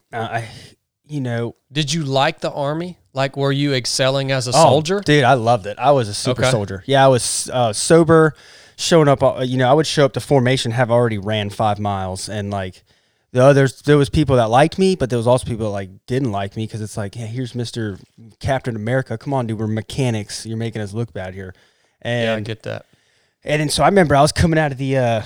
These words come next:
Speaker 1: <clears throat> I'd, I'd watched a bunch of the Surviving the Cut videos before joining the Army and got, like,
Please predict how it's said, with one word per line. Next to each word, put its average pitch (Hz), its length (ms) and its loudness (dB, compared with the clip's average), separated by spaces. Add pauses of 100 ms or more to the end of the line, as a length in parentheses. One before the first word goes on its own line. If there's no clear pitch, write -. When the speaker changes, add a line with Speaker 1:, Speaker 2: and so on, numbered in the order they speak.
(160)
Speaker 1:
<clears throat> 185 200 2 (600)
I'd, 131 320 0
I'd 131 200 0
watched 160 260 4
a - 20 -8
bunch 147 220 2
of - 40 0
the 123 40 -2
Surviving 131 420 4
the 127 60 2
Cut 139 260 2
videos 131 460 2
before 135 420 0
joining 127 280 -2
the 117 100 -4
Army 120 340 -2
and 104 140 -8
got, 120 240 -4
like, 107 220 -8